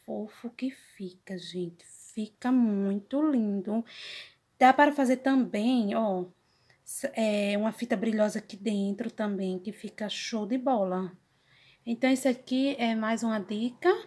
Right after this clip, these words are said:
né, para quem tem essa fita aqui, é mais uma dicasinha. Se gostou, se achou que o resultado ficou bom, deixa aí nos comentários. Se gostou, deixa o seu like, compartilha, comenta,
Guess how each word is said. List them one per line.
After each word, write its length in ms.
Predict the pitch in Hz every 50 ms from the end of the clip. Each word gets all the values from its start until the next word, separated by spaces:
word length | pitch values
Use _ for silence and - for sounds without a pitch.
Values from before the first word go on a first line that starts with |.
| - -
né, 240 | 214 190 196 220
para 180 | 214 247 220 220
quem 180 | - - 208 196
tem 240 | - - 202 196
essa 180 | 196 196 - 208
fita 440 | - - - - 196 196 196 - 196
aqui, 480 | 185 - _ - 196 190 190 208 240
é 60 | 269 247
mais 220 | 208 190 185 -
uma 120 | 214 208
dicasinha. 720 | 196 185 - - _ 220 208 196 202 214 226 240 254 285 294 - _ _ _ - - - - _
Se 200 | _ - - 262
gostou, 880 | 247 277 269 269 - - - - 247 233 226 226 240 269 339 359 - - _ _
se 160 | _ - 240
achou 260 | 233 226 - - 233
que 140 | 240 - 240
o 40 | 226
resultado 460 | 226 220 220 226 - 208 202 190 196
ficou 340 | - - - - - 226 202
bom, 380 | 185 214 214 220 226 247 262
deixa 300 | 247 247 247 240 - 254
aí 60 | 240
nos 140 | 233 233 -
comentários. 840 | - - 226 220 220 214 - - 185 180 185 214 240 320 359 - - - - - - - - - _
Se 140 | - - 277
gostou, 340 | 269 269 247 254 - 247 233
deixa 260 | 190 226 226 226 226
o 40 | 220
seu 180 | - - 214 202
like, 440 | 196 185 185 196 220 226 - - - _
compartilha, 1080 | 254 254 262 240 - 208 196 - - _ _ - 208 196 208 208 208 214 220 226 - _ _ _ _ _ _ _ _ _ _ _ _ _
comenta, 840 | - 277 277 269 247 226 220 220 233 233 226 - 247 247 247 254